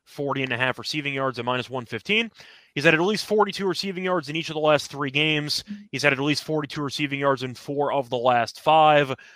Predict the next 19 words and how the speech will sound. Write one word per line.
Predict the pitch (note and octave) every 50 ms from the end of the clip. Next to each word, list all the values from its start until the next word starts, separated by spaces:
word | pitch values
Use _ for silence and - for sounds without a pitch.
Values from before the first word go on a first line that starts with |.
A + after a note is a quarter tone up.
| _ _ _
Once | - C#3+ E3+ F#3 F3+ - -
again, | - E3 E3 E3 D#3+
I | D3 C#3+
do | C3+ D3 D#3+ D#3
think | - D#3+ D3 C#3
that | C#3+ C3+ B2
Dallas | C#3 C#3 D3 D3+ D3+ C#3+ C3+ - C#3+
in | C3+ C3
general | A#2 C3+ D3 D#3 D#3 D3 C#3 C3+ B2+
likes | B2+ C3 B2+ - -
to | -
call | - C3 C3 B2+
a |
lot | B2 A#2+ A2+
of | -
passing | - C3 B2+ A#2+ - C3+ B2+
plays | - - C3 B2+ A#2+ G#2+
this | A2+ A2+ - -
season. | G3 G#3 G3 D#3+ F#3 F3 D#3+